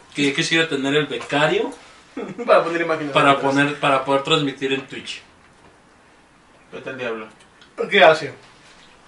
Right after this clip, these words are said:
Speaker 1: Están como en una especie de playa mexicana porque el, el John Connor joven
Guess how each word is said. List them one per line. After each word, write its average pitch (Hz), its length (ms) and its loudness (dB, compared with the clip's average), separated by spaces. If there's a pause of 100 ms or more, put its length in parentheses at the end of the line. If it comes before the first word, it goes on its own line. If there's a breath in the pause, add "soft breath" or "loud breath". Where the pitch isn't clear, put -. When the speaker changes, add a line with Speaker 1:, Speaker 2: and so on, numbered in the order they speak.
(460 loud breath)
Speaker 1:
Están 170 300 0
como 208 220 0
en 165 60 4
una 185 100 0
especie 196 380 0
de 165 100 4
playa 151 340 2
mexicana 156 640 -2
porque 135 280 -6
el, 117 220 -8
el 120 180 -6
John 135 180 -4
Connor 165 400 -4 (220)
joven 135 340 -6